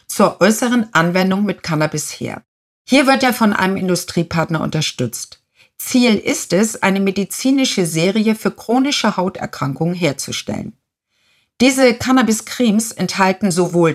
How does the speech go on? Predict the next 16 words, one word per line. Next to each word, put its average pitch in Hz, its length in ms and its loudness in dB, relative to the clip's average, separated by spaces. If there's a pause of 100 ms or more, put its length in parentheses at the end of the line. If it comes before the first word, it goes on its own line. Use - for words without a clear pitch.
T 196 240 0
H 220 220 2
C 262 480 -2
als 233 280 0
auch - 180 -6
C 196 240 0
B - 100 -6
D. - 320 -10 (720)
Wir 214 100 4
bewegen 220 500 2
uns 220 300 0
hier 226 400 0
in 214 160 4
einem 202 280 0
Konzentrationsbereich 202 1500 0
von 175 420 -2